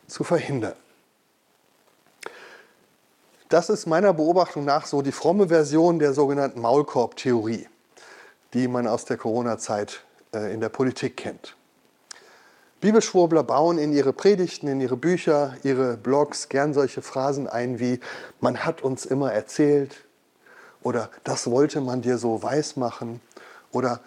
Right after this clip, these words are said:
"Das hast du vielleicht in deiner Gemeinde gelernt, aber".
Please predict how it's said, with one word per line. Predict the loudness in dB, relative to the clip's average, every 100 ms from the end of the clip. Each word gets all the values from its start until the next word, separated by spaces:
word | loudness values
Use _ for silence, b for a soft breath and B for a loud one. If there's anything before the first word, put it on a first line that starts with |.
| b -6
"Das | -6 -4
hast | -6 -4
du | -4
vielleicht | 0 -2 -4
in | -6
deiner | -6 -4 -4
Gemeinde | -4 -2 -2 0 0 -2 -6
gelernt, | -6 -4 -2 -2 -4 -6 -6
aber". | -4 -2 -2 -4